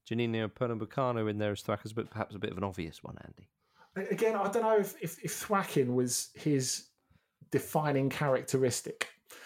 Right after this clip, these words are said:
Speaker 2: So,
Speaker 1: Yeah, yeah, I
Speaker 2: it's
Speaker 1: s-, but you're going
Speaker 2: capable,
Speaker 1: for a real
Speaker 2: capable of,
Speaker 1: purist
Speaker 2: capable of
Speaker 1: kind of
Speaker 2: thwacking, but not a thwacker, I would say.
Speaker 1: Yeah, you're going for a real purist kind of thwacking in that sense, because, I mean, you could have,
Speaker 2: Mm.
Speaker 1: you see, we were mentioning Shearer, Steven Gerrard,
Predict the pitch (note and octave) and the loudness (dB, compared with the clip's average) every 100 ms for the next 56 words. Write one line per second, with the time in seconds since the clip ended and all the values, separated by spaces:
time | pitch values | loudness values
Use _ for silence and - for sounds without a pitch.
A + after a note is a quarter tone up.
0 | - - - - D3 C#3 C#3 C#3+ F#3+ G3 | -20 -14 -2 6 8 10 8 6 4 6
1 | F3+ G3 F#3+ - A3+ G#3 G#3 F#3+ - D#3+ | 8 8 6 6 6 8 6 6 6 6
2 | D3+ D3 C#3+ G#3+ G#3+ E3 D3+ C3+ G2+ - | 8 6 6 6 6 4 4 4 2 -2
3 | - - _ _ _ _ _ _ - G3+ | -12 -20 _ _ _ _ _ _ 0 2
4 | G3+ G3 F#3+ G3 - F#3 D#3 - D3 D3+ | 4 4 4 4 2 0 0 0 2 2
5 | D#3 D3 C#3 - C3 - B2 - _ _ | 4 2 0 -2 -4 -4 -8 -8 _ _
6 | _ _ - B2 A#2 A2+ B2+ B2+ C#3+ D#3+ | _ _ 0 0 0 2 4 4 4 2
7 | D#3 - C3 A#2 A#2+ G#2 - B2 A2 G2+ | 2 0 2 4 2 0 0 2 2 0
8 | - G2+ F#2 - G#2 F#2 - F#2 F2 E2 | -2 -4 -4 -6 -2 -2 -2 -6 -6 -10
9 | _ _ _ _ - G2 F2+ G2+ - - | _ _ _ _ -8 -6 0 2 2 -4
10 | - F#2+ - - G#2 G#2+ G#2+ A2 A2 G#2+ | -6 -6 -8 -10 -6 -4 -2 0 -2 -2
11 | C3+ C#3+ A2 B2 - A#2+ - A2+ C#3+ B2+ | -2 0 0 0 -4 -4 -2 0 2 2
12 | G#2+ G2+ - F#2 F2+ - A#2 A2 G#2+ G#2 | 0 -2 -4 -6 -4 -2 0 2 2 0
13 | - A2+ G2+ F#2+ G#2+ G2+ F#2 F2 | -2 -4 -2 -4 0 0 0 -2